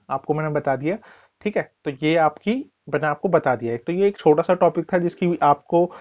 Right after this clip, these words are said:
नीड भी थी और आपसे, आपकी अच्छी प्रिपरेशन भी होगी इसके एग्जाम पॉइंट ऑफ व्यू के लिए। तो इसमें जितनी मैंने आपको इंपॉर्टेंट टर्म बताई हैं तो वो आप जो है लिख लेना,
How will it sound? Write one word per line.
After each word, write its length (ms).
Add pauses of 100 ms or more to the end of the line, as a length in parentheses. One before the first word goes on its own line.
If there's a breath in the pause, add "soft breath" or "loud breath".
(200 loud breath)
नीड 260
भी 120
थी 220
और 260
आपसे, 440
आपकी 280
अच्छी 220
प्रिपरेशन 480
भी 100
होगी 220
इसके 180
एग्जाम 300
पॉइंट 240
ऑफ 60
व्यू 120
के 100
लिए। 100
तो 100
इसमें 220
जितनी 240
मैंने 200
आपको 180
इंपॉर्टेंट 460
टर्म 200
बताई 260
हैं 160 (360 loud breath)
तो 80
वो 200
आप 180
जो 100
है 100
लिख 240
लेना, 280